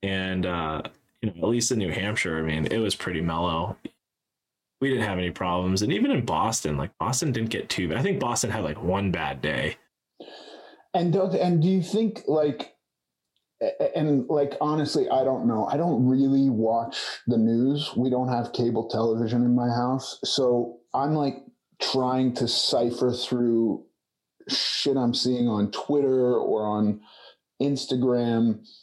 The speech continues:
Speaker 2: Um, and then I, I do, I do read the Associated Press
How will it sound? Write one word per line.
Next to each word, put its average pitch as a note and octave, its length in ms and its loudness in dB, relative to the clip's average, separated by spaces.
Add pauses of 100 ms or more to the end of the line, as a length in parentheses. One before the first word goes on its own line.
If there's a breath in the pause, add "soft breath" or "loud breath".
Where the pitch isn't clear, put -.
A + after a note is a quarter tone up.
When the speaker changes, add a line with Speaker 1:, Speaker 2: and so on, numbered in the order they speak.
(380 loud breath)
Speaker 2:
Um, G#2+ 640 2 (160)
and C3 180 2
then C3+ 120 2
I, B2 180 -2
I C3 60 2
do, C#3+ 500 2
I B2+ 60 -2
do D3 260 2
read C3+ 320 4 (320)
the A2 100 2
Associated A#2+ 680 0
Press - 480 -2